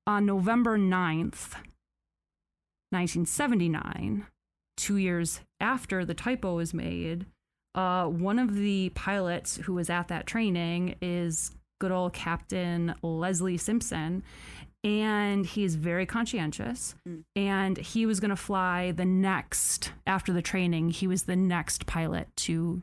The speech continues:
Speaker 1: do this route and fly to Antarctica. Um,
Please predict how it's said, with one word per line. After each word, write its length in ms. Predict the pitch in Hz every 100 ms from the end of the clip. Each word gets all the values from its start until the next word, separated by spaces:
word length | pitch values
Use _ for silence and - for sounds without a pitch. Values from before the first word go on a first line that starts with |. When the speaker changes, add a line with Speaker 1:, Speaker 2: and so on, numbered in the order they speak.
| -
Speaker 1:
do 180 | 175 160
this 300 | 147 - -
route 320 | 160 170 -
and 100 | 165
fly 160 | 165 156
to 60 |
Antarctica. 640 | 151 160 165 - - - 165 - - - -
Um, 500 | - 214 202 190 196